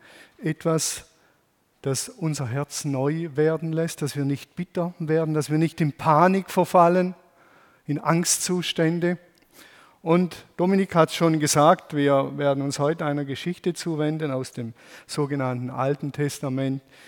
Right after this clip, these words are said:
nämlich der Josefsgeschichte. Und Josef war auch ein Mann, ein junger Mann, ein sehr junger Mann, noch wesentlich jünger als Dominik. Äh, <laughs> der war auch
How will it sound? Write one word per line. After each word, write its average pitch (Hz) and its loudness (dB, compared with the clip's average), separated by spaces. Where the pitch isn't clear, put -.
nämlich 131 -6
der 127 -6
Josefsgeschichte. 151 -4
Und 156 0
Josef 214 0
war 175 0
auch 214 -2
ein 147 -4
Mann, 170 0
ein 131 -4
junger 190 2
Mann, 196 4
ein 170 2
sehr 180 6
junger 202 2
Mann, 190 2
noch 170 0
wesentlich 185 2
jünger 175 -2
als 151 -2
Dominik. 190 -4
Äh, 131 -2
<laughs> 156 -14
der 131 0
war 131 0
auch 165 -4